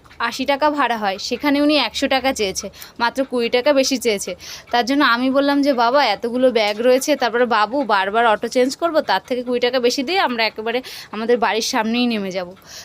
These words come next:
তো আমরা তার জন্য অটোটা রিজার্ভ করে নিয়েছিলাম একশো টাকা দিয়ে। কুড়ি টাকা বেশি নিলেও অনেকটা শান্তি পেয়েছি, আর কষ্টটাও অনেকটা কম হয়েছে। আর এখন শুধু মাথার মধ্যে একটাই চিন্তা, কখন গিয়ে বাড়ি পৌঁছাবো।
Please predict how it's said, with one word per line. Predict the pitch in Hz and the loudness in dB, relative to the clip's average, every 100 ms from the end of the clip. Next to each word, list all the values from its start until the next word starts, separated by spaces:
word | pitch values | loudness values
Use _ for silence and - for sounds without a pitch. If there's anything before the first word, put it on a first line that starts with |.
| - | 0
তো | 339 | 4
আমরা | 311 330 | 6 4
তার | 294 233 | 4 0
জন্য | 277 311 | 2 4
অটোটা | 254 233 254 | 2 2 0
রিজার্ভ | 233 196 220 - | 0 0 -2 0
করে | 220 | -2
নিয়েছিলাম | 196 180 - 180 175 180 - - | -2 -6 -10 -10 -10 -12 -20 -10
একশো | 196 - 247 | -8 -4 -2
টাকা | 226 196 | 0 -2
দিয়ে। | 170 165 175 _ _ _ _ - - - | -6 -10 -16 _ _ _ _ -20 -20 -2
কুড়ি | 277 277 | 2 2
টাকা | 269 294 339 | 2 2 2
বেশি | 277 262 311 | 2 2 4
নিলেও | 302 302 320 359 | 6 6 6 4
অনেকটা | 262 226 226 277 | 2 2 0 -2
শান্তি | 277 294 240 247 262 | 0 0 0 -2 -2
পেয়েছি, | 285 285 - 359 - - 254 | 0 0 0 -2 -4 -14 -4
আর | 220 214 220 - - | -2 -2 -4 -16 -4
কষ্টটাও | 220 208 - 233 254 | -2 -2 -2 0 2
অনেকটা | 240 214 214 214 | 2 0 -4 -6
কম | 208 185 196 | 0 2 2
হয়েছে। | 214 180 175 185 170 - - - _ _ _ _ - | -4 -6 -8 -12 -16 -20 -20 -20 _ _ _ _ -6
আর | 269 | -2
এখন | 269 240 302 | 0 2 2
শুধু | 302 349 359 | 4 4 4
মাথার | 320 294 339 | 4 4 6
মধ্যে | 311 302 302 | 6 6 2
একটাই | 254 - 240 | 0 0 -2
চিন্তা, | 240 240 226 214 208 | 0 0 0 0 0
কখন | 226 220 302 294 | 0 2 2 4
গিয়ে | 269 262 | 4 2
বাড়ি | 220 214 214 | 0 -2 -2
পৌঁছাবো। | 214 208 233 196 190 | 0 0 0 -2 -6